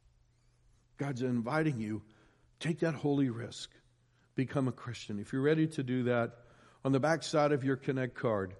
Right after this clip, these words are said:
there's a place for you to check that. I want you to check that because I, I want to get in touch with you this week. Make sure you understand what that means and, and lead you in that process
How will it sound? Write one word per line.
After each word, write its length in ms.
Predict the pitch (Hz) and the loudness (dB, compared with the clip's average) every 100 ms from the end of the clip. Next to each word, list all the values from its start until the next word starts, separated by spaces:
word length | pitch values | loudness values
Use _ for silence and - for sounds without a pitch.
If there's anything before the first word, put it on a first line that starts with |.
| - - | -20 -10
there's 160 | 135 123 | -6 -4
a 60 | |
place 280 | 135 143 135 | -2 -2 -2
for 120 | - | 0
you 140 | 139 143 | 2 4
to 100 | 151 | 2
check 380 | - 160 156 - | -2 -4 -4 -4
that. 300 | 101 80 - _ - - - | -6 -6 -16 _ -20 -20 -2
I 80 | 135 | 2
want 260 | 147 151 147 | 4 4 2
you 80 | 143 | 0
to 100 | 143 | 0
check 340 | - 147 - | 0 0 2
that 200 | 127 - | 0 0
because 380 | 123 - 123 - | -4 -2 -2 0
I, 140 | 131 131 | 0 0
I 120 | 123 | 0
want 200 | 131 135 | 0 0
to 40 | 127 | 0
get 140 | 131 | 0
in 140 | 131 131 | -2 -2
touch 280 | 143 135 | -4 -4
with 200 | 127 117 | -4 -4
you 120 | 127 120 | -4 -2
this 240 | 120 - | -4 -2
week. 360 | 131 117 - - - - - | -2 -2 -6 -18 -20 -20 -2
Make 160 | 135 135 | 0 2
sure 180 | 160 | 4
you 140 | 165 170 | 4 4
understand 580 | 156 156 - 160 160 151 | 2 0 0 2 4 4
what 140 | 147 | 2
that 220 | 143 - | 0 0
means 400 | 135 127 123 117 | 0 0 0 -2
and, 240 | 117 117 - | -4 -4 -4
and 280 | 127 117 117 | -2 -2 0
lead 240 | 151 151 | 0 0
you 180 | 139 131 | 0 0
in 80 | 127 | 0
that 240 | 131 - | -4 -4
process 580 | 123 117 117 120 110 | -2 -2 -2 -4 -4